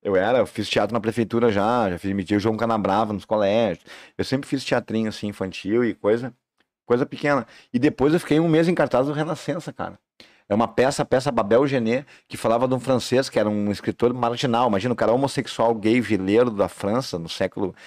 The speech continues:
acho que no começo do século vinte. E o, e o Jean Genet, ele escrevia vários livros e,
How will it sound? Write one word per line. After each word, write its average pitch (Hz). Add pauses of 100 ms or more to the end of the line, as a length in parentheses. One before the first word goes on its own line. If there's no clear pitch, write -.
(140)
acho -
que -
no 117
começo 113
do -
século 110
vinte. 110 (640)
E 147
o, 165
e 147
o 139
Jean 135
Genet, 143
ele 139
escrevia 139
vários 123
livros 127
e, -